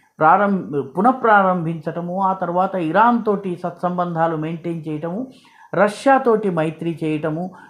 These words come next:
వీటన్నిటి ద్వారా సెంట్రల్ ఏషియన్ కంట్రీస్ తోటి కూడాను స్నేహ సంబంధాలని పెంచటం వల్ల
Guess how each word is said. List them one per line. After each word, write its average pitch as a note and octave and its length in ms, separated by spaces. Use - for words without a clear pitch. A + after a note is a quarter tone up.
వీటన్నిటి C#4 680
ద్వారా G3+ 280
సెంట్రల్ A3 460
ఏషియన్ A3 360
కంట్రీస్ F3+ 480
తోటి E3+ 220
కూడాను D#3 480
స్నేహ G#3+ 260
సంబంధాలని F3+ 680
పెంచటం D#3 500
వల్ల C#3+ 260